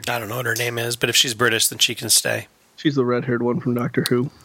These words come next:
Speaker 1: Everybody from The Walking Dead, 'cause they're all British.
Speaker 2: Yeah, those bastards taking our jobs.
Speaker 1: I know. Um,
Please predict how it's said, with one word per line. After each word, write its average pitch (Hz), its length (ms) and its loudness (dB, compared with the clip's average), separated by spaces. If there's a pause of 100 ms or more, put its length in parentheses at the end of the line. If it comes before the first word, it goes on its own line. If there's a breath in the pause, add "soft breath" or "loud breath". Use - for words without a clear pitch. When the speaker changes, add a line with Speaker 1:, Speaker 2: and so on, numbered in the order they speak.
(200)
Speaker 1:
Everybody 113 360 2
from - 180 -6
The 107 60 0
Walking 104 360 0
Dead, 104 360 -2
'cause 101 180 -2
they're 101 120 -2
all 98 60 -6
British. 98 500 -2 (760)
Speaker 2:
Yeah, - 80 -20
those 113 80 -14
bastards 127 500 -2
taking 135 300 0
our 127 60 0
jobs. 135 400 0
Speaker 1:
I 107 80 -2
know. - 1000 -2
Um, 131 480 0